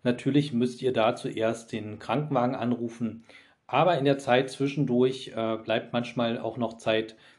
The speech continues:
hat man gerade was zur Hand, um dem Menschen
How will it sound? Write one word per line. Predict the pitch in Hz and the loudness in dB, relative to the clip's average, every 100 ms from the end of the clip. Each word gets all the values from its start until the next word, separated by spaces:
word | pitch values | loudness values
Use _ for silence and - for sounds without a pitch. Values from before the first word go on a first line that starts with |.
| _ | _
hat | - 135 143 | -4 -2 0
man | 127 | -2
gerade | 110 117 123 | 0 0 2
was | 123 - | 0 -2
zur | 117 104 107 | -2 0 0
Hand, | 123 123 - _ _ | -2 -4 -12 _ _
um | - 117 | -8 -4
dem | 110 | -2
Menschen | 110 110 - 113 113 | -4 -6 -2 -2 -2